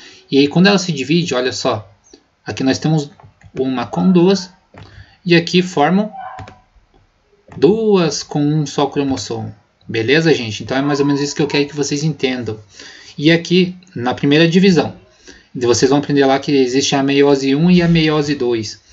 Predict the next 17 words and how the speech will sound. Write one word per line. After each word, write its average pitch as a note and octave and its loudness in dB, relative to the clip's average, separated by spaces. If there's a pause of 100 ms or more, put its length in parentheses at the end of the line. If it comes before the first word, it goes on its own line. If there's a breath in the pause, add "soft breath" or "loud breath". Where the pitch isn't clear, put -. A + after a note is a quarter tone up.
(220 loud breath)
Então, B2+ -4
aqui C3+ 0
vai D#3 0
formar C#3 -2 (240)
quatro F3+ 0 (180)
células C3+ -4 (160)
com - -14
a G3 -2
metade F3 -4 (100)
do F#3 0
número C3 -2
de C#3 -12
cromossomos. E3+ -2 (640 soft breath)
Beleza? C3 0 (220)
Então, A#2 -10
olha C3 -4
só. - -8